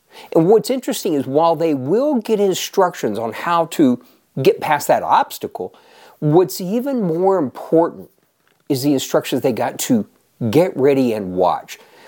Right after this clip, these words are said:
which has that sense of anticipation that God is actually <laughs> going to move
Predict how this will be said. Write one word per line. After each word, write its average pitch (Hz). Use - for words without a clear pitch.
which 165
has 208
that 175
sense -
of 107
anticipation 147
that 110
God 233
is 180
actually 151
<laughs> -
going 160
to -
move 117